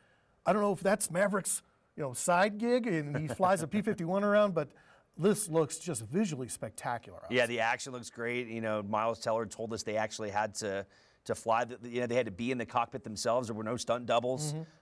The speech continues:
Speaker 2: uh, so they had to deal with the G forces, and, and, uh, a-, and a lot of it was filmed right here in our backyard,
Speaker 1: Yep.
Speaker 2: out, out in Fallon, and, and a lot of the, the shots are throughout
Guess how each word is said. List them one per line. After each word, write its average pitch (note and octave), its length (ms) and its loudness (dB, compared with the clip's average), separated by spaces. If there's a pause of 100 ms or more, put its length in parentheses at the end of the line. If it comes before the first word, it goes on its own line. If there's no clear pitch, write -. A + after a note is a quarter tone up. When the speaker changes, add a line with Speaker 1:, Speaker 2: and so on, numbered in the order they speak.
Speaker 2:
uh, G2+ 240 2
so A2+ 100 -6
they A2+ 160 0
had A#2 160 0
to G#2+ 60 -10
deal A#2 260 -6
with A#2 80 -6
the G#2+ 80 -10
G A2+ 220 -4
forces, B2 720 -4
and, F#2+ 200 -10
and, G2+ 380 -6
uh, F#2+ 320 0 (540)
a-, A2+ 280 -4
and C#3+ 120 -2
a C#3+ 60 0
lot C3+ 200 4
of D#3 80 -4
it D#3 60 -6
was D3 120 -8
filmed D3+ 280 0
right C#3+ 180 0
here C#3+ 140 -6
in C#3+ 60 -4
our C3+ 120 0
backyard, C3 520 0
Speaker 1:
Yep. G#2+ 80 0
Speaker 2:
out, B2 120 0
out A#2+ 200 0
in B2 80 -6
Fallon, A#2+ 460 -2
and, G2 160 -10
and G#2 200 -8
a G#2+ 160 -8
lot G#2+ 260 0
of A#2+ 80 0
the, B2 260 2
the A2+ 100 -6
shots A#2+ 420 0
are A#2 120 -4
throughout A2 380 -2